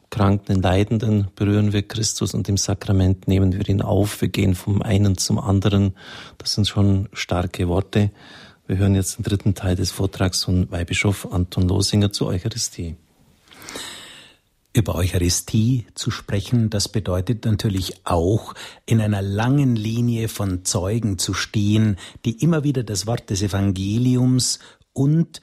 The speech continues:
Speaker 2: das Geheimnis der Eucharistie an künftige Generationen weitergegeben haben. Ich möchte mich gerne noch dieser Frage widmen. Welche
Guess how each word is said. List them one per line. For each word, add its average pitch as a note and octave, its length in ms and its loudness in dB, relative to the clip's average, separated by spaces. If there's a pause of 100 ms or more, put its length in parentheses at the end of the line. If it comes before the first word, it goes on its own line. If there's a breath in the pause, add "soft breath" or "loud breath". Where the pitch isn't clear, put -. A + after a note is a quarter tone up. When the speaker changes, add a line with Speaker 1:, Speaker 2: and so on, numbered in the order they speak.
(140 loud breath)
Speaker 2:
das - 220 -4
Geheimnis B2 680 0
der - 160 -6
Eucharistie A2 1000 -2
an F2+ 280 -2
künftige B2+ 640 -2
Generationen G2+ 1120 0
weitergegeben E2+ 1000 -4
haben. - 360 -6 (600 loud breath)
Ich - 120 2
möchte G#2+ 300 4
mich G2 200 0
gerne G#2 240 0
noch A#2 200 0
dieser D3 320 2
Frage F#2+ 440 -4
widmen. F#2 420 0 (500 loud breath)
Welche A#2+ 640 0